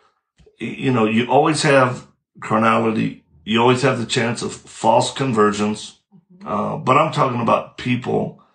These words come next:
Speaker 1: uh, who really love the Lord, but then just struggle quietly, secretly, uh, or, and,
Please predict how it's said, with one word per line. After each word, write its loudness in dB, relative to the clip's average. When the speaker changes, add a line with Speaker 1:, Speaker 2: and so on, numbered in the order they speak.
Speaker 1:
uh, -12
who 0
really 2
love 0
the -2
Lord, 0
but -6
then -2
just -2
struggle -4
quietly, -4
secretly, -2
uh, 0
or, -4
and, 0